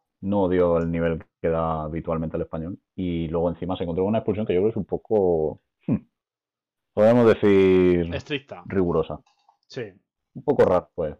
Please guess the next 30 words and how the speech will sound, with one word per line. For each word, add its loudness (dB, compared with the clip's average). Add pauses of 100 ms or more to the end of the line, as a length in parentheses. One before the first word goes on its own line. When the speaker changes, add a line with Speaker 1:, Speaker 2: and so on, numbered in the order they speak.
Speaker 1:
Porque -2
fue 0
un 2
balón 2
que 2
el 2
portero 2
dio 6
una 0
cesión. 0
O -20
sea, 4
el -2
portero -2
da 6
un -2
pase 4
normal 2
al 4
defensa. -2 (760)
El -2
con-, 0 (100)
el 0
control 2
al 6
defensa 0
se -8
le 0
va 6
largo. 2